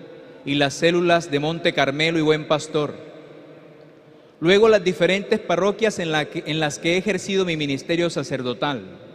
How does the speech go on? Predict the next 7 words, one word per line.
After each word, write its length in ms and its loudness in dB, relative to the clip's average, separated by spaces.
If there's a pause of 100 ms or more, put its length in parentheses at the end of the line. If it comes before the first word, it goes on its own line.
(680)
Divino 380 0
Niño, 500 -6 (600)
Señor 400 0
Resucitado, 800 -2 (720)
San 280 -2
Carlos 360 2
Borromeo, 600 0